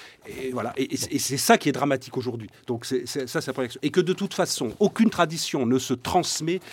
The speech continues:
sans effectivement une part de déplacement et sans une part de provocation. Ça n'est pas possible autrement. Les grands textes aujourd'hui, nous devons les reprendre, les réhabiter, les retraduire. Moi, j'ai une passion pour le seizième siècle français, siècle qui a fait naître la France littéraire dans laquelle nous essayons encore de,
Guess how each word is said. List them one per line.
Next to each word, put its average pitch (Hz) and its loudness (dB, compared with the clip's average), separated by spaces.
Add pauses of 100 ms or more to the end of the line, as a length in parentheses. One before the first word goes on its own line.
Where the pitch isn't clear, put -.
(220)
sans 254 6
effectivement 185 4
une 127 -2
part 156 -2
de 127 0
déplacement 123 -2 (380)
et 147 0
sans 226 4
une 190 4
part 135 0
de 135 -6
provocation. 131 -6
Ça 196 2
n'est 208 4
pas 202 4
possible 165 0
autrement. 127 -2 (260)
Les 156 2
grands 156 2
textes - 0
aujourd'hui, 147 -4
nous 147 0
devons 147 -2
les 120 0
reprendre, 160 2
les 117 -2
réhabiter, 160 2
les 131 2
retraduire. 117 0 (320)
Moi, 196 8
j'ai 160 2
une 156 -2
passion - 2
pour 127 0
le 120 0
seizième 135 0
siècle 123 -4
français, 135 -2 (400)
siècle - -2
qui 185 0
a 180 0
fait 165 -2
naître 185 4
la 135 0
France - -6
littéraire 123 -2
dans 107 -8
laquelle 110 -4
nous 110 -4
essayons 117 -6
encore 110 -8
de, 98 -12